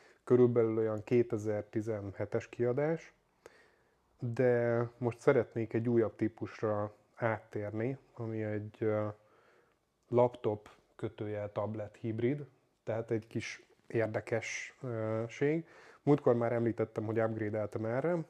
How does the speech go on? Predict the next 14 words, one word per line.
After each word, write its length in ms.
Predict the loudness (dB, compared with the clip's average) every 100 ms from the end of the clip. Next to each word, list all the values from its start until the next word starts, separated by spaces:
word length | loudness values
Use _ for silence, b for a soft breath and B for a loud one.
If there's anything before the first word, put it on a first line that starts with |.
| _ _ -8
és, 520 | -2 0 0 -2 0
ö, 140 | 2 2 -2 b b b b _
hát, 260 | -6 -6 -12 _ _
ö, 160 | -6 -4
most 240 | -4 -2
ennek 260 | 0 0 0
kapcsán 520 | -2 -2 -2 -4 -2
picit 260 | -4 -6 -2
jobban 300 | -2 -2 -6
körüljárom 560 | -2 0 0 -4 -6
majd 200 | -6 -8
a 40 | -8
Chromebooknak, 600 | -6 -4 -4 -8 -8 -10 -12 -16 -10
magát 420 | -4 -2 -2 -4